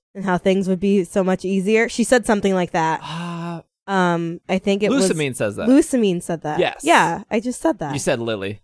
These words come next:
Speaker 1: I did?
Speaker 2: Or maybe I heard Lily. <laughs>
Speaker 1: Okay, I'm pretty sure I said Lusamine.
Speaker 2: Yes.
Speaker 1: So, no, it just reminded me of a throwaway, the throwaway comment just reminded me of the end of the game, which is kind of like foreshadowing,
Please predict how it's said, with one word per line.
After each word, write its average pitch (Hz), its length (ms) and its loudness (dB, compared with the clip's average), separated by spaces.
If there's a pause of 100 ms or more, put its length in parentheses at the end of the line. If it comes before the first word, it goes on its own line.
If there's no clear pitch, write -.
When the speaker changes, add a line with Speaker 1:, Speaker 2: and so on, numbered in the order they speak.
(480)
Speaker 1:
I 175 120 -8
did? 311 380 4
Speaker 2:
Or 131 60 -12
maybe 139 260 0
I 113 100 2
heard 131 300 -2
Lily. 120 320 0
<laughs> - 40 -6
Speaker 1:
Okay, 233 320 4
I'm 208 180 4
pretty 349 280 4
sure 285 260 4
I 220 80 6
said 226 240 2
Lusamine. 202 720 0 (420)
Speaker 2:
Yes. - 460 -4 (520)
Speaker 1:
So, 233 300 4
no, 220 220 4
it 190 100 2
just 202 200 -2
reminded 196 480 2
me 185 320 0
of 175 240 -2
a 185 60 0
throwaway, 185 520 0
the 180 180 -4
throwaway 202 480 4
comment 190 440 0
just 185 180 -6
reminded 170 360 -4
me 170 180 -4
of 165 80 -8
the 170 140 -4
end 170 160 -6
of 165 60 -10
the - 80 -10
game, 151 380 -10
which - 260 -10
is 175 160 -8
kind 175 240 -8
of 156 120 -8
like 175 200 -2
foreshadowing, 226 840 0